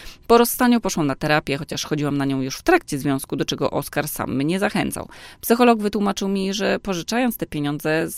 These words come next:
starałam się zagłuszyć swoje poczucie winy, gdyż Oskar wmówił mi, że jego depresja jest właśnie z mojej winy, więc pożyczając tę kasę, wierzyłam, że wszystko odpokutuję. W końcu złożyłam pozew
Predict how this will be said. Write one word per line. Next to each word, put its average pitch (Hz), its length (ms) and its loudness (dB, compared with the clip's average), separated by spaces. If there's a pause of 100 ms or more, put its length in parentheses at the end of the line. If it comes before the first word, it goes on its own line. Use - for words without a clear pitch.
(380)
starałam 226 280 2
się 220 120 -2
zagłuszyć 214 440 -2
swoje 196 200 -4
poczucie 208 360 -6
winy, 175 280 -2
gdyż - 260 -10
Oskar 139 320 -6
wmówił 139 480 0
mi, 127 200 -2 (300)
że 143 160 0
jego 139 140 2
depresja 135 400 -2
jest 139 180 -4
właśnie 147 380 0
z 147 40 0
mojej 135 380 2
winy, 170 320 2 (300)
więc 226 200 4
pożyczając 220 540 2
tę 151 80 -2
kasę, 156 260 0
wierzyłam, 139 400 -2
że 135 140 -4
wszystko - 320 -4
odpokutuję. - 560 -8 (880)
W - 60 -16
końcu 233 420 6
złożyłam 160 480 2
pozew 143 460 -4